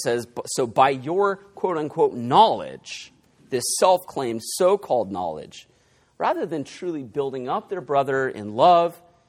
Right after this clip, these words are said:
they're destroying their brother for whom Christ died." A powerful phrase that the Apostle Paul uses there.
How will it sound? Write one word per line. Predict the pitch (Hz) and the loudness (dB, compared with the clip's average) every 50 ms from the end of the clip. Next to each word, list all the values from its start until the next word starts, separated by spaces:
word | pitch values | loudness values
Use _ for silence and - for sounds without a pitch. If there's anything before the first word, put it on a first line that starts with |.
| _ _ _ _ _ _ | _ _ _ _ _ _
they're | - 113 | -12 -12
destroying | 104 - 104 - - - - - - 185 233 233 214 180 143 120 | -10 -10 -12 -12 -12 -12 -12 -6 0 2 4 4 4 4 2 0
their | 113 98 | -4 -6
brother | - 107 95 87 - - - _ _ _ _ _ _ _ _ _ _ _ _ _ _ _ - - - | -6 -6 -8 -8 -8 -14 -20 _ _ _ _ _ _ _ _ _ _ _ _ _ _ _ -20 -18 -4
for | - 196 202 202 202 202 196 202 - _ _ | 0 2 4 4 4 2 0 -4 -10 _ _
whom | _ 202 180 120 101 - 95 98 107 104 - _ _ _ _ _ _ _ - _ _ _ - | _ -4 -4 -4 -4 -6 -8 -8 -10 -12 -16 _ _ _ _ _ _ _ -20 _ _ _ -18
Christ | - - 143 117 113 113 - - - _ _ _ _ | -2 2 2 2 2 0 -6 -14 -20 _ _ _ _
died." | - 110 107 101 90 80 - _ _ _ _ _ _ _ _ _ _ _ _ _ _ _ _ _ _ _ _ _ _ _ _ _ _ _ _ | -10 -8 -8 -8 -10 -12 -18 _ _ _ _ _ _ _ _ _ _ _ _ _ _ _ _ _ _ _ _ _ _ _ _ _ _ _ _
A | - _ _ | -20 _ _
powerful | - - 143 131 143 143 139 - 135 - - | -8 -2 -2 0 0 -2 -4 -8 -14 -16 -10
phrase | - 123 113 104 95 98 98 - - - _ _ | -8 -8 -8 -8 -10 -12 -16 -20 -20 -20 _ _
that | 107 110 - | -20 -20 -20
the | 107 | -20
Apostle | - - - 123 104 - - 107 | -20 -8 -8 -8 -8 -8 -14 -20
Paul | - _ 107 98 101 | -14 _ -10 -10 -10
uses | 101 107 113 113 101 98 95 - - | -12 -14 -14 -14 -16 -18 -20 -20 -20
there. | - 85 - 101 | -20 -20 -20 -20